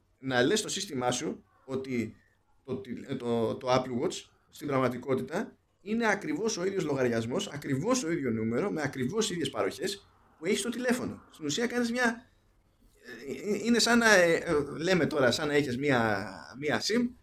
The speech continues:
μοιρασμένη στα δύο. Όπως σου δίνει ο πάροχος καμιά φορά δεύτερη sim για το ίδιο νούμερο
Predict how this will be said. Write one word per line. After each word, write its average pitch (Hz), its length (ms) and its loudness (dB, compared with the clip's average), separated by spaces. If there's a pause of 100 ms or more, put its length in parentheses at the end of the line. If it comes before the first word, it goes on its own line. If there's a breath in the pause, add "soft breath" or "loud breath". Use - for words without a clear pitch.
(180)
μοιρασμένη 185 420 2
στα 190 180 0
δύο. 156 260 2 (520)
Όπως - 220 -6
σου 165 100 0
δίνει 170 320 2
ο 135 140 2
πάροχος 156 320 2
καμιά 147 220 0
φορά 143 260 2
δεύτερη 147 340 -2 (100)
sim 143 140 0
για 120 120 2
το 123 100 -4
ίδιο 131 220 0
νούμερο 123 420 2